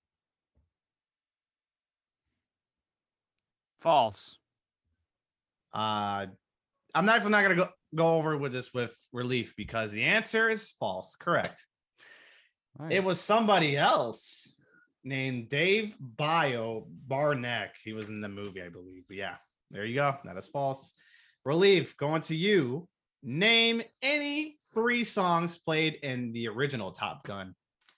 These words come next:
Speaker 3: Uh, Take My Breath Away and,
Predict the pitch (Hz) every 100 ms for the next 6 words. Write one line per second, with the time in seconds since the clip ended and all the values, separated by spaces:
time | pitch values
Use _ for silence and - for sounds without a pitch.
0 | _ _ _ _ _ _ 113 113 110 110
1 | 107 107 104 107 - _ - 143 135 147
2 | 135 131 131 131 139 127 127 123 123 123
3 | 120 123 123 120 _ _ _ _ _ -
4 | 113 110 110 110 110 110 113 113 110